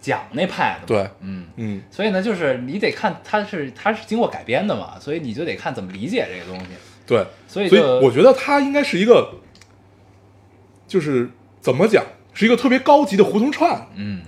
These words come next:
Speaker 2: 就什么叫胡同串子？就是，呃，呃，北京话叫胡同串子，就是东家走西家串的那种，
Speaker 1: 嗯。
Speaker 2: 就把所有事儿都能串在一起的。
Speaker 1: 帮人平事儿。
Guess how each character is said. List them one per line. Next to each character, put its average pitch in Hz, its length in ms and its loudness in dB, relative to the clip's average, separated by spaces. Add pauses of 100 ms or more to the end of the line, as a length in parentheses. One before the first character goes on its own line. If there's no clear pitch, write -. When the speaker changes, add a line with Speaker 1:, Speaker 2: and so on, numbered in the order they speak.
(220)
Speaker 2:
就 147 120 0
什 - 100 4
么 160 80 2
叫 277 80 8
胡 - 140 2
同 226 100 8
串 220 240 4
子？ 131 60 2
就 131 60 2
是， 143 80 4
呃， 156 100 0
呃， 139 200 0
北 131 140 -2
京 175 140 2
话 254 140 2
叫 180 80 4
胡 165 120 0
同 233 80 0
串 233 160 2
子， 160 60 2
就 151 100 -2
是 139 240 0 (160)
东 254 140 -2
家 277 160 6
走 208 160 4
西 220 160 -8
家 254 160 4
串 247 320 4
的 123 60 -2
那 139 160 0
种， 113 180 4
Speaker 1:
嗯。 101 40 -6
Speaker 2:
就 127 100 -4
把 127 120 -6
所 226 160 2
有 247 60 4
事 185 80 4
儿 - 20 4
都 208 100 6
能 240 100 4
串 220 180 2
在 220 100 4
一 214 120 2
起 - 60 -8
的。 - 140 2
Speaker 1:
帮 185 80 8
人 123 140 4
平 156 160 -2
事 - 140 2
儿。 - 160 6